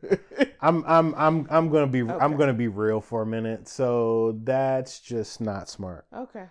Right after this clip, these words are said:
Speaker 2: So one of
Speaker 1: Well
Speaker 2: us, one of us has to be twenty-four by seven. I will take the hit and say I'm the twenty-four by seven.
Speaker 1: No, I'll, I'll revise it further.
Speaker 2: No, I need, no,
Speaker 1: When
Speaker 2: no.
Speaker 1: I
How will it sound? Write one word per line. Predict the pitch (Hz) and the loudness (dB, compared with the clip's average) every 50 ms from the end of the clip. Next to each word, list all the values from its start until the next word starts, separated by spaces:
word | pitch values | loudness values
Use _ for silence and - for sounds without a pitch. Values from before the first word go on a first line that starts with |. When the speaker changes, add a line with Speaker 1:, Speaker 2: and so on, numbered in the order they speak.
| _ _ | _ _
Speaker 2:
So | - - 165 | 4 6 6
one | 143 139 139 147 165 196 254 277 | 6 6 6 6 6 6 8 6
of | 226 208 | 6 6
Speaker 1:
Well | 196 180 | 6 4
Speaker 2:
us, | 175 165 - - _ _ _ _ _ - | 4 2 -2 -10 _ _ _ _ _ -4
one | 135 143 165 196 226 | 2 4 6 6 6
of | 214 185 | 6 6
us | 190 185 185 | 4 4 4
has | - 180 156 147 - - | 4 2 0 0 0 -4
to | 135 | -4
be | 131 131 131 | -2 -2 -4
twenty-four | - - 135 120 117 110 - 117 107 | -2 -2 -2 -2 -2 0 0 0 0
by | 101 101 98 | 0 0 -2
seven. | - - 98 87 85 82 - _ _ - - _ _ - | -4 -8 -10 -12 -14 -18 -20 _ _ -20 -20 _ _ 2
I | 135 151 170 180 | 6 6 8 8
will | 175 170 165 | 8 6 4
take | 170 - - 185 170 170 - | 2 0 0 0 0 0 -2
the | 175 170 | -4 -4
hit | 156 160 151 135 127 - - - | 0 2 2 2 2 -2 -6 -6
and | 123 123 123 - | -6 -6 -6 -2
say | - 135 123 120 | -2 0 0 2
I'm | 107 113 120 127 127 127 | 0 0 0 0 0 -2
the | 127 | -4
twenty-four | - 143 135 123 117 - 123 117 107 | -4 -4 -4 -4 -2 -2 -2 -2 -2
by | 104 98 | -2 -4
seven. | 98 - 95 - - - _ - | -6 -10 -16 -20 -20 -20 _ -14
Speaker 1:
No, | 202 160 | -12 -10
I'll, | - 123 165 170 156 - | -6 -6 -4 -6 -6 -6
I'll | - 165 156 147 | -6 -6 -6 -6
revise | 160 156 151 156 143 147 156 139 | -8 -10 -8 -8 -8 -6 -8 -10
it | 143 - - - | -12 -14 -14 -14
further. | - 139 131 - 135 135 127 _ _ _ _ _ _ _ _ _ _ | -14 -14 -14 -14 -16 -20 -20 _ _ _ _ _ _ _ _ _ _
Speaker 2:
No, | - 87 - - _ _ _ _ | -20 -20 -20 -20 _ _ _ _
I | - 139 151 | -2 0 0
need, | 160 170 180 190 190 175 - - - | 2 2 0 -2 -2 -4 -8 -6 0
no, | 180 208 233 220 175 | 2 4 6 6 4
Speaker 1:
When | 156 170 180 196 | 4 2 2 4
Speaker 2:
no. | 214 214 202 214 226 233 240 247 _ _ _ _ _ _ _ _ - | 4 4 4 2 -2 -6 -10 -14 _ _ _ _ _ _ _ _ -10
Speaker 1:
I | 151 160 170 175 185 185 196 208 214 226 | -6 -4 -4 -2 -4 -4 -6 -10 -14 -18